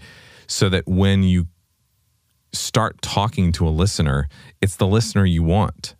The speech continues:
It's the listener that actually will participate and maybe become a client and help you grow your business.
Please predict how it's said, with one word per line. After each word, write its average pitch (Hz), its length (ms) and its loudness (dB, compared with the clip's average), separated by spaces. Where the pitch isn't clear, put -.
It's - 120 -4
the 92 100 0
listener 90 460 2
that 82 140 0
actually 85 400 0
will 80 440 0
participate 82 800 0
and 80 460 0
maybe 82 220 2
become 82 300 -2
a 78 60 -2
client 85 540 -2
and 78 120 0
help 82 180 -2
you 78 60 -2
grow 78 160 -2
your 73 160 -2
business. 80 520 -2